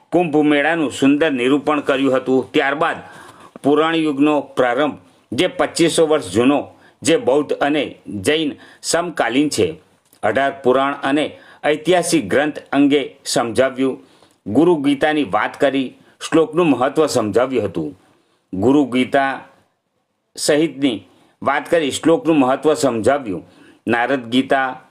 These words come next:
ગુરુ ગીતા અને ભગવદ્ ગીતાનો ઉલ્લેખ કર્યો હતો. ગુરુ ગીતામાં પરમ ગુરુનો ઉલ્લેખ છે.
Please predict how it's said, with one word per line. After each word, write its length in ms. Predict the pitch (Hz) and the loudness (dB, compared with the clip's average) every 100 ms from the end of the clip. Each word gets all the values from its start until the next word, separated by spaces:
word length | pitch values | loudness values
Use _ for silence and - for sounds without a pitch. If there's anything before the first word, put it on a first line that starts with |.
| - | -10
ગુરુ 280 | 104 135 165 | 0 2 2
ગીતા 340 | 139 151 151 | 2 2 2
અને 280 | 151 156 160 | 0 0 -2
ભગવદ્ 440 | 147 110 98 156 135 | 0 -2 0 -2 0
ગીતાનો 460 | 139 139 151 151 | -2 0 0 -2
ઉલ્લેખ 500 | 151 113 113 147 156 | -4 -2 2 2 2
કર્યો 260 | 113 110 127 | 0 0 0
હતો. 380 | 120 - 85 - _ - - _ | 0 -2 -4 -6 _ -20 -20 _
ગુરુ 320 | 92 92 127 135 | -4 0 2 2
ગીતામાં 640 | 120 120 135 135 135 127 - - - | -2 -2 -2 -2 -4 -6 -14 -20 -2
પરમ 260 | 147 175 185 | 0 0 0
ગુરુનો 420 | 156 165 175 175 | 2 4 4 2
ઉલ્લેખ 480 | 131 117 113 160 160 | 2 2 2 0 0
છે. 300 | - 82 | -2 -2